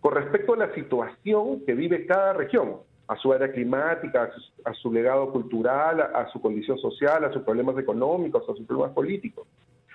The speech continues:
Eh, eh, eh, esa, esa situación que viven genera que los aprendizajes, el tema de aprendizajes situacionales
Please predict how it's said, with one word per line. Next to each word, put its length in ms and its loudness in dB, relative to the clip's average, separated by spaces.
Eh, 280 2
eh, 280 2
eh, 240 2
esa, 320 2
esa 260 0
situación 800 0
que 100 2
viven 440 0
genera 320 2
que 80 2
los 80 0
aprendizajes, 1000 0
el 100 -8
tema 220 2
de 60 4
aprendizajes 500 2
situacionales 880 2